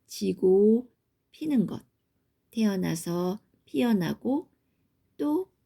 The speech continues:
나이가 먹고 생명을 다하면 지는 것, 그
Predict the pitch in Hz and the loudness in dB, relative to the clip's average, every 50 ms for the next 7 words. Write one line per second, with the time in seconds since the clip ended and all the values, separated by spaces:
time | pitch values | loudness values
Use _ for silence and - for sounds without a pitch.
0 | _ _ - - 180 185 196 190 - 214 214 208 190 - - _ _ _ - 190 | _ _ -10 -6 -4 -2 -2 -2 0 0 0 0 0 -2 -6 _ _ _ -4 -2
1 | 190 196 202 202 202 208 220 - _ _ _ _ - 277 262 247 240 220 196 185 | 0 2 2 2 2 0 -2 -6 _ _ _ _ -4 -2 0 0 2 2 0 -2
2 | 180 190 185 180 175 175 180 180 196 208 214 - - 220 214 214 208 190 165 - | -4 -6 -8 -8 -6 -4 -4 -2 -4 -4 -6 -4 2 6 6 6 6 4 0 -4
3 | 156 - - _ _ _ _ _ _ _ _ _ _ _ _ _ _ _ _ - | -8 -12 -14 _ _ _ _ _ _ _ _ _ _ _ _ _ _ _ _ -4
4 | 196 190 185 214 240 233 220 | 0 0 2 2 2 2 0